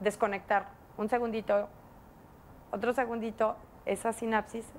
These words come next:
esos pensamientos o comunicación, entonces empieza a haber espacios. ¿Qué haces cuando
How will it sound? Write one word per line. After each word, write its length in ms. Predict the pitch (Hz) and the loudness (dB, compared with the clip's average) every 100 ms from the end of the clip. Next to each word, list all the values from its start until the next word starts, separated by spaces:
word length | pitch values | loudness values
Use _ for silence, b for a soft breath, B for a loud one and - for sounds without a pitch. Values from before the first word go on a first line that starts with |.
| - | -10
esos 240 | 190 226 - | -8 -8 -6
pensamientos 600 | - 220 220 214 202 208 | -2 0 0 -2 -4 -8
o 80 | 208 | -8
comunicación, 680 | 214 214 208 214 202 220 254 B B B B B B - | -6 -4 -6 -6 -6 -6 -10 B B B B B B -8
entonces 360 | 208 269 311 | -4 -2 2
empieza 360 | 320 277 285 302 | 0 2 2 2
a 20 | |
haber 180 | 269 247 | 4 4
espacios. 600 | 247 240 - 302 311 214 - | 2 -2 2 0 0 -10 0
¿Qué 80 | 294 | 2
haces 280 | 302 349 - | 2 0 -4
cuando 380 | 311 269 240 | -2 0 0